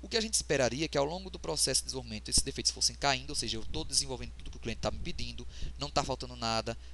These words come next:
tô resolvendo todos os pepinos, ufa, finalmente terminei, entreguei aqui. E a partir daqui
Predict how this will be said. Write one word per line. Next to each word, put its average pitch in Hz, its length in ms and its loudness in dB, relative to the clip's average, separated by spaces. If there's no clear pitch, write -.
tô 165 100 0
resolvendo 147 380 0
todos 127 200 -4
os - 40 0
pepinos, 139 540 -6
ufa, 160 380 -4
finalmente 180 540 0
terminei, 175 380 2
entreguei 165 500 4
aqui. 120 320 0
E 180 100 4
a 185 60 4
partir 190 260 4
daqui 180 500 0